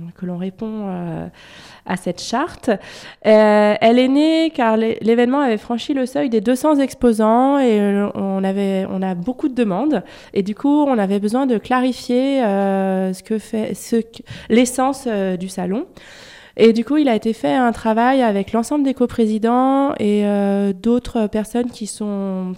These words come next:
très proches, euh, du salon, comme notre gr-, notre graphiste et des personnes un peu ressources sur des thématiques, euh, précises, pour, euh, pour clarifier, euh, du coup, ce que fait ce, l'essence du salon.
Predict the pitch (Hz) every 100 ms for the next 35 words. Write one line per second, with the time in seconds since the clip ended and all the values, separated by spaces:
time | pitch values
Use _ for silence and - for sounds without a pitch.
0 | - - 233 - 233 226 - 202 190 190
1 | 208 208 214 208 196 214 208 208 - 196
2 | 196 220 202 208 202 226 226 208 180 190
3 | 185 214 208 214 220 214 240 - 208 190
4 | 190 202 190 - 208 202 185 - 220 -
5 | 269 330 240 - 262 269 294 277 233 214
6 | 202 202 196 190 190 190 185 220 202 196
7 | - 220 214 202 180 180 - 196 - 247
8 | 240 226 208 202 190 - - 202 208 -
9 | 214 196 - 196 208 277